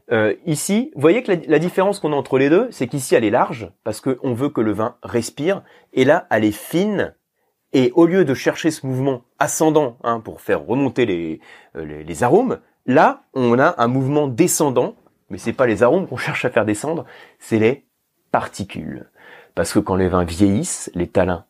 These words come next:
polymérisent, il se forme une pâte rouge, hein, qui tombe au fond de la bouteille, il y a un dépôt qui se forme. Et là,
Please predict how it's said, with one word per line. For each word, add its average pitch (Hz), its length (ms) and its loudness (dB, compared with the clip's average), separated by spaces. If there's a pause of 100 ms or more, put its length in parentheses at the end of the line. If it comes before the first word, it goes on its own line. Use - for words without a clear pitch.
(160)
polymérisent, 101 680 0
il 92 100 -6
se 98 140 -8
forme 95 340 -2
une 85 120 -10
pâte - 300 -4
rouge, 135 300 0
hein, 78 120 -2
qui - 140 -20
tombe 101 240 -4
au 82 60 -4
fond 107 200 -4
de 101 40 0
la 90 80 0
bouteille, 90 540 -4
il 87 60 -10
y 90 60 -4
a 85 60 -4
un 85 80 -4
dépôt 135 400 2
qui - 120 -14
se - 140 -8
forme. 92 440 -8 (480)
Et 117 100 4
là, 135 320 4